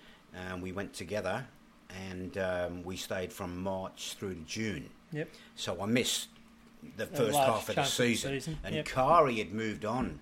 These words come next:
Speaker 1: to Bellambi then
Speaker 2: Oh, okay.
Speaker 1: with Lukey Robards.
Speaker 2: Yep.
Speaker 1: Another great bloke, Lukey Robards, yeah. And, and when I came back, I looked at Fairy Meadow, and they were f-, high-flying,
Speaker 2: Flying,
Speaker 1: top
Speaker 2: yeah.
Speaker 1: of the league.
Speaker 2: Yeah.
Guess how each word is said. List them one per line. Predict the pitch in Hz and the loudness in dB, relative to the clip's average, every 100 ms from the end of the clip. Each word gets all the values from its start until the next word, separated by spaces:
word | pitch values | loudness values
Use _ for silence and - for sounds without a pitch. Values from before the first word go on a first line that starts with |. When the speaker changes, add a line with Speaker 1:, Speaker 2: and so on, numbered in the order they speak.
| - - | -14 -10
Speaker 1:
to | 87 | -6
Bellambi | 90 98 156 170 120 | -4 -2 0 0 0
then | 92 78 - | 0 -4 -6
Speaker 2:
Oh, | 135 151 | -6 -6
okay. | 170 | -4
Speaker 1:
with | 131 101 | -4 -2
Lukey | 107 107 101 95 | -2 -2 -2 4
Robards. | 156 208 107 95 113 - - - - 156 | 6 6 4 2 -2 -6 -8 -8 -12 -12
Speaker 2:
Yep. | - | -12
Speaker 1:
Another | 85 98 156 | -8 -2 -2
great | - 95 73 | 0 -2 -4
bloke, | 80 73 78 | -6 -10 -10
Lukey | 76 85 73 | -12 -10 -10
Robards, | 69 - 64 - | -10 -10 -12 -10
yeah. | 98 85 - - - - - - - | -8 -8 -10 -20 -20 -20 -20 -20 -16
And, | 104 104 104 101 - - - | -8 -4 -2 -4 -10 -20 -10
and | 107 | -2
when | 131 127 | 0 0
I | |
came | - 143 123 107 | 0 -2 0 2
back, | 170 151 120 - - - - - - - - - - | 4 4 4 0 -10 -14 -20 -20 -20 -20 -20 -18 -8
I | |
looked | 113 151 147 | -2 -2 -2
at | - | -10
Fairy | - 127 107 | 0 2 4
Meadow, | 117 123 120 110 95 | 4 4 4 4 2
and | 110 | 2
they | 131 | 2
were | 101 | 0
f-, | 73 - - | -2 -12 -18
high-flying, | - 123 113 - - 98 104 - | -8 -4 -4 -6 -10 -8 -4 0
Speaker 2:
Flying, | 156 151 | 0 2
Speaker 1:
top | 127 156 | 2 0
Speaker 2:
yeah. | 123 | 0
Speaker 1:
of | 101 | -2
the | |
league. | 101 113 113 113 113 101 - - - | 2 4 4 4 0 -4 -10 -18 -10
Speaker 2:
Yeah. | 170 | -8